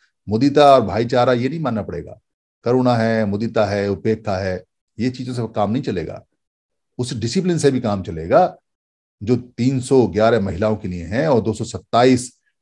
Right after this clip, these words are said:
पुरुषों के लिए हैं। और अगर आज बुद्ध होते तो कुछ और भी बढ़ा देते। और वही नियम समण संघ में एक एक करके लाए जा रहे हैं और एक एक करके आ रहे हैं।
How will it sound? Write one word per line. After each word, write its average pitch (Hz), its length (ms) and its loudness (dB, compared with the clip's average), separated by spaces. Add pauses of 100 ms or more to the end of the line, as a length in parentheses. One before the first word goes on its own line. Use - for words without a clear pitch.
(920)
पुरुषों 123 280 0
के 90 100 -6
लिए 90 140 -4
हैं। 123 100 0
और 160 100 4
अगर 127 340 4
आज 127 220 4
बुद्ध 113 220 -2
होते 95 280 -2
तो 165 100 -2
कुछ - 220 -6
और 135 120 4
भी 151 80 2
बढ़ा 95 200 -4
देते। 82 300 -16 (1120)
और 123 100 2
वही 127 320 4
नियम 135 340 2
समण 123 300 -2
संघ 120 280 -4
में 156 80 0
एक 123 160 -2
एक 127 120 -4
करके 107 240 -2
लाए 95 260 -2
जा 95 140 -2
रहे 92 140 -4
हैं 143 80 -2
और 151 100 0
एक 120 140 -4
एक 117 100 -8
करके 92 220 -6
आ 92 120 0
रहे 87 120 -8
हैं। - 200 -20